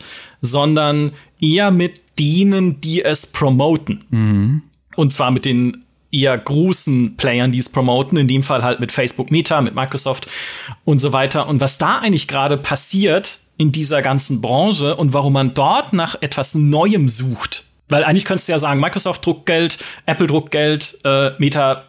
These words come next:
Speaker 1: druckt weniger Geld, dazu kommen wir gleich. Also was, was, was haben
Speaker 2: Kann
Speaker 1: die
Speaker 2: sagen,
Speaker 1: denn?
Speaker 2: etwas
Speaker 1: Ne?
Speaker 2: weniger, ne? Also, immer
Speaker 1: Etwas
Speaker 2: wenig.
Speaker 1: weniger, genau. Also nicht wenig, nein. So ein bisschen die, die Quintessenz, auf die ich rausgekommen bin, war, diese Metaverse-Diskussion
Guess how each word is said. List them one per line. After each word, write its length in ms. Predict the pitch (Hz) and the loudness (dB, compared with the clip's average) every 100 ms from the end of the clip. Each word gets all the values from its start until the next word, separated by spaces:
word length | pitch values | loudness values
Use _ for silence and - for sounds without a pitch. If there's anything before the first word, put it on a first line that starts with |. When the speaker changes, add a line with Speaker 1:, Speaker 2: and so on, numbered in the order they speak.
| - | -4
Speaker 1:
druckt 200 | 147 143 | -2 2
weniger 240 | 160 214 | 2 2
Geld, 200 | 226 254 | 2 0
dazu 200 | 160 156 | 0 -2
kommen 160 | 151 175 | 0 2
wir 80 | 202 | 2
gleich. 280 | 220 277 - - - - - - | 2 0 -4 -12 -12 -14 -12 -4
Also 320 | 117 123 110 | 0 0 0
was, 220 | 101 - - | -6 -10 -10
was, 260 | - - - | -6 -6 -6
was 220 | 107 - | -6 -6
haben 100 | - - | -2 2
Speaker 2:
Kann 120 | 185 | 2
Speaker 1:
die 40 | |
Speaker 2:
sagen, 100 | 127 127 | 4 2
Speaker 1:
denn? 220 | 127 110 | 2 0
Speaker 2:
etwas 360 | 139 - - - | 0 0 -2 0
Speaker 1:
Ne? 60 | |
Speaker 2:
weniger, 300 | 110 107 110 | 0 0 0
ne? 180 | 120 - | -2 -6
Also, 220 | - 107 110 _ _ - | -10 -14 -16 _ _ -16
immer 160 | 131 | -4
Speaker 1:
Etwas 280 | 202 131 117 | -2 -2 0
Speaker 2:
wenig. 120 | 113 101 | 0 0
Speaker 1:
weniger, 200 | - - - | -4 -6 -2
genau. 200 | 196 - | -2 -2
Also 320 | - 113 - - - - - - - _ | -6 -8 -10 -14 -20 -20 -18 -18 -20 _
nicht 260 | - 190 147 | 0 0 2
wenig, 420 | 165 156 131 - | 2 2 2 0
nein. 240 | 139 120 - - 135 - | 0 0 -4 -10 -10 -4
So 180 | 143 151 | 0 2
ein 80 | |
bisschen 300 | 147 139 160 | 0 0 0
die, 120 | 131 131 | 0 0
die 120 | 123 | 0
Quintessenz, 480 | 170 208 165 160 - | 0 0 -2 -4 -4
auf 160 | 135 | -6
die 220 | - 127 175 | -2 -2 -2
ich 140 | - | 0
rausgekommen 480 | 214 - - 143 135 | 0 -2 0 2 2
bin, 180 | 131 127 | 2 2
war, 200 | 139 151 | 0 0
diese 280 | 143 127 | -2 -2
Metaverse-Diskussion 1300 | 131 131 214 - 247 220 - 208 - 165 170 180 190 | 0 2 2 0 0 0 -2 -6 -6 -2 0 0 0